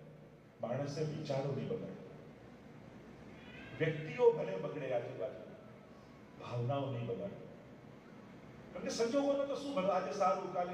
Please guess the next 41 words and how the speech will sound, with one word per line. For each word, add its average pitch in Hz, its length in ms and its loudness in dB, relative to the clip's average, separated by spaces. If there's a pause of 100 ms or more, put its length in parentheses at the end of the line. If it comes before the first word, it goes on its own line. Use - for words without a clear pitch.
(140)
ખરાબ. 175 240 4 (580)
જે 233 340 4
વ્યક્તિની 226 600 -2
ભક્તિ - 400 -4
સંજોગો 190 640 2
પર 185 160 6
આધારિત 147 460 4
હોય - 100 2
ને, - 160 -2 (280)
એ 139 60 0
જીવનમાં 147 440 6
ક્યારેય - 300 8
ભક્તિ - 260 0
નથી - 220 -4
કરી - 180 -4
શકતી. - 260 -12 (1120)
આ 131 80 6
વાત - 220 6
લખી - 200 -4
રાખ. - 100 -4 (640)
બરાબર? 254 320 8 (200)
બધું 233 300 8
ગોઠવાઈ 247 440 0
જાય 277 180 8
ને - 60 0
પછી - 520 -4
કરી. 196 360 0
અરે 240 140 8
ત્યાં 233 160 6
સુધી - 200 0
તું - 180 2
ગોઠવાઈ 453 340 12
જઈશ. - 200 0 (1300)
આ - 100 2
બધું 156 340 2
ગોઠવાતી 185 500 8
રાહ 170 200 8
જોઈ 247 320 2
આપણે 254 280 6
ગોઠવાઈ - 320 2
જઈશ. - 120 -6